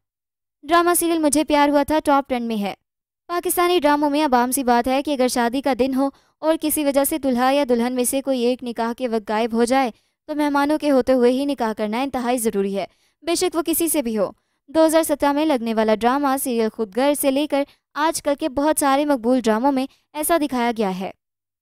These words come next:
हाल ही में बेटियां में फिजा और दानिश की शादी इसी तरह से हुई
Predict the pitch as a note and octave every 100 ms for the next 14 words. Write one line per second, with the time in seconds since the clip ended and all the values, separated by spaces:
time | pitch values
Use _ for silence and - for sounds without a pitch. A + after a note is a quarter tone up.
0 | _ E4 E4+ D#4+ E4 C#4 A#3+ A3+ B3+ A#3
1 | B3+ G#3 G#3 G3 G#3 A#3+ - C4 C4 C#4
2 | C#4 - _ _ D#4 F4+ F4 E4 D#4 C#4
3 | A3+ F#3